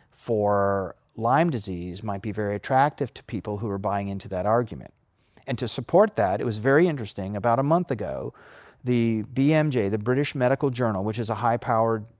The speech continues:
journal, published a study that was, uh, a big study with groups of populations for Western Europe and Western Asia. And it was representative of the entire planet.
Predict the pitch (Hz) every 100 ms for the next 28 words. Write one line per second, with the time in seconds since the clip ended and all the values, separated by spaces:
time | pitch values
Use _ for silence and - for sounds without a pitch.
0 | - 127 147 147 90 78 - _ _ _
1 | - 131 135 147 - - 135 - - 139
2 | 123 101 98 101 104 101 - - 110 101
3 | 101 101 117 107 143 185 190 - 123 104
4 | 98 120 - _ _ _ - 117 117 123
5 | 139 143 139 - 107 135 117 110 107 104
6 | 101 - 104 101 113 123 - 139 135 131
7 | - 113 117 120 - - 107 101 104 107
8 | 113 95 107 110 98 73 - _ _ _
9 | - _ - 120 117 113 110 139 - 127
10 | 113 123 123 113 101 98 101 101 101 117
11 | 101 - 98 95 87